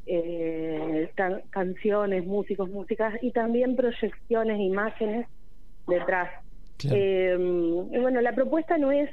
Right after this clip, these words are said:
Speaker 1: la presentación de un artista o de un grupo artístico, sino es que es algo que se va concatenando y va contando un relato.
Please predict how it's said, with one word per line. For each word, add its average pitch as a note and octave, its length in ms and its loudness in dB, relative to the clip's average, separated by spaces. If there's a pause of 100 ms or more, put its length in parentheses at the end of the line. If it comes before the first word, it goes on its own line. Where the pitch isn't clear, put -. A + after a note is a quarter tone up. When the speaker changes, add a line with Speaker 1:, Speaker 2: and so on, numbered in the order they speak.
(320)
Speaker 1:
la A3 120 2
presentación A3+ 920 2
de G#3+ 200 4
un A3+ 600 2
artista A3+ 760 0
o G3+ 180 2
de G3+ 100 4
un A3 200 2
grupo G#3 380 0
artístico, G#3 760 -2
sino A#3 400 0 (360)
es F#3+ 240 -2
que G3 240 2
es A3 80 -2 (160)
algo G#3+ 300 2
que A3 100 0
se G#3 120 -2
va G#3+ 140 2
concatenando G3+ 880 0
y F#3+ 60 2
va G#3 140 0
contando G#3 640 0
un F#3 100 0
relato. E3+ 420 0